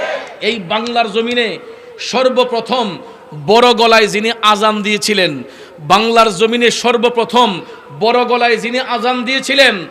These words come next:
উনিও ছিলেন আউলাদ রসুল, যিনি হবিগঞ্জের চুনারুঘাটে মোরারবন্দের জমিনে পূবে এবং পশ্চিমে যিনি শুয়ে আছেন একশো বিশ জন আউলিয়া নিয়ে,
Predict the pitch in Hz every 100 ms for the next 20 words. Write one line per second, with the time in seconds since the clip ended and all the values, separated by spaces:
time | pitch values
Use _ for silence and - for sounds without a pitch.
0 | - - 190 262 330 294 269 254 233 226
1 | 226 220 208 208 190 214 226 175 - -
2 | - 208 220 185 226 247 233 226 214 196
3 | - 220 254 254 208 196 190 139 - -
4 | 160 214 254 294 285 277 269 254 240 240
5 | 240 220 175 - - - - 285 294 277
6 | 254 339 - 269 - 277 277 247 254 240
7 | 240 240 214 - 226 226 220 - 233 180
8 | 240 220 175 226 226 214 208 214 202 208
9 | 180